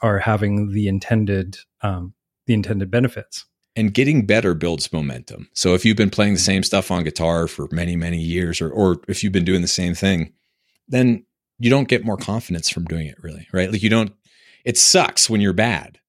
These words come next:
Speaker 2: Like, when I first started learning how to play piano properly in, like, my mid to late thirties, it's like, "Ooh, I am bad. This is terrible.
Speaker 1: <laughs>
Speaker 2: This is the worst." <laughs> But,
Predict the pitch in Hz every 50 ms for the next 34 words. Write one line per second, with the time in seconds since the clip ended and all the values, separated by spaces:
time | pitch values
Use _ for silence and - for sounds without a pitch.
0 | _ - 71 - 82 - 107 101 95 90 - - 120 123 120 - - 117 123 123
1 | 113 98 92 95 107 110 117 117 113 104 107 104 101 92 - - 110 107 101 -
2 | 92 85 90 101 98 92 80 73 - - 87 87 95 101 - 101 80 76 82 78
3 | 101 - - 110 113 113 104 143 139 - 113 101 90 95 104 110 110 - 107 101
4 | 101 104 101 - - _ - 104 120 156 147 90 78 76 87 - - - - -
5 | _ _ _ - - 113 110 98 - _ _ - 160 185 202 190 139 110 98 -
6 | - 101 120 160 190 170 117 101 80 - _ _ _ _ _ - - - - -
7 | - - - - 107 - - - - _ _ - 127 160 - - - - - -
8 | - - - - - - - 117 117 110 95 87 78 - 92 - - 101 120 -
9 | 202 185 143 113 - 110 90 85 82 82 80 85 92 101 104 - - - - -
10 | - - - _ _ - _ _ _ - 262 269 254 233 220 208 - - 131 139
11 | - - - 185 160 - - 147 147 -